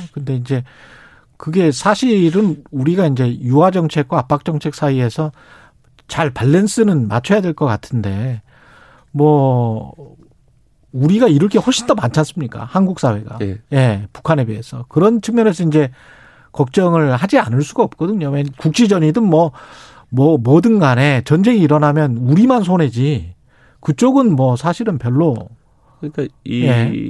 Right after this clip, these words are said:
Speaker 2: 보수 정당의 기본 원칙은 상호주의입니다.
Speaker 1: 음.
Speaker 2: 그러니까 북한에 대해서 교류 협력을 안 하겠다는 것이 아니라
Speaker 1: 예.
Speaker 2: 북한이 먼저 일만큼 변하면은
Speaker 1: 음.
Speaker 2: 저희도 일만큼 이제 거기에 대해서 상응하는 어떤 북한과의 교류를 하겠다.
Speaker 1: 음.
Speaker 2: 북한이 십만큼 변하면은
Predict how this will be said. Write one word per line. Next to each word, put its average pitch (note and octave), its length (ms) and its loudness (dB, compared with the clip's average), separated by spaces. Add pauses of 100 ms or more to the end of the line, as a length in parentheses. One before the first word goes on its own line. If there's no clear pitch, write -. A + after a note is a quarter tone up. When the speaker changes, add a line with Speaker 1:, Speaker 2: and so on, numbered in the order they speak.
(280)
Speaker 2:
보수 D#3 340 0
정당의 E3 420 -2
기본 C3 240 -4
원칙은 A2 320 -4
상호주의입니다. C#3+ 880 -8
Speaker 1:
음. C#3 240 0
Speaker 2:
그러니까 A2+ 100 -4
북한에 C3 600 -4
대해서 A#2+ 320 -4
교류 C3 300 -2
협력을 E3+ 280 -4
안 A2 160 -4
하겠다는 C3 400 -4
것이 C#3 200 -4
아니라 G#2+ 520 -2
Speaker 1:
예. C3+ 360 2 (160)
Speaker 2:
북한이 A3 480 -4
먼저 C#3+ 260 0
일만큼 G#3+ 540 -2
변하면은 A2 640 0
Speaker 1:
음. C#3 260 0
Speaker 2:
저희도 C3 260 0
일만큼 D#3 500 -4 (160)
이제 A2 240 -6
거기에 A2 200 -2
대해서 A2+ 440 -2 (140)
상응하는 D3 520 -2
어떤 G#2 420 -4
북한과의 A2 380 -6
교류를 A2 300 -4
하겠다. G2 580 -6
Speaker 1:
음. A#2+ 420 -6
Speaker 2:
북한이 F#3 300 -6
십만큼 A3+ 480 -2
변하면은 B2+ 720 0